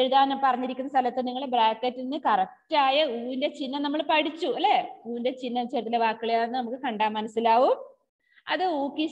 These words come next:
മാത്രക്ക ശബ്ദം എന്നുള്ള ആ ഭാഗത്ത് എഴുതുക. നെക്സ്റ്റ് സൈഡിൽ ഇനി ഊക്കി മാത്രക്ക ശബ്ദം ചോദിച്ചിട്ടുണ്ടെങ്കിൽ അവിടെ ബ്രാക്കറ്റിൽ നിന്ന് ഊവിന്റെ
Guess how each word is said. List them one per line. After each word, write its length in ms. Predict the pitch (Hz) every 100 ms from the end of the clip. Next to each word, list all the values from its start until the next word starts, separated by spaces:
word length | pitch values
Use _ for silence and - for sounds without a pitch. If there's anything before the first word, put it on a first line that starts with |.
| - 247
മാത്രക്ക 360 | 226 226 220 262 254 - -
ശബ്ദം 300 | 214 185 214
എന്നുള്ള 260 | 208 208 269 453 -
ആ 40 | 196
ഭാഗത്ത് 360 | 196 190 208 214
എഴുതുക. 260 | 208 196 202 269 480 - - _ _ _ _ _ _ _ _ _ _ 302
നെക്സ്റ്റ് 260 | 320 320 370 381
സൈഡിൽ 340 | 320 311 320
ഇനി 140 | 311 320 302
ഊക്കി 320 | 330 339 339 349 339
മാത്രക്ക 420 | 311 302 302 302
ശബ്ദം 380 | 320 294 247 302 311
ചോദിച്ചിട്ടുണ്ടെങ്കിൽ 500 | 269 269 240 254 262
അവിടെ 140 | 240 294 262
ബ്രാക്കറ്റിൽ 440 | 214 214 226 226
നിന്ന് 200 | 226 285 508 - _ 226
ഊവിന്റെ 280 | 247 269 294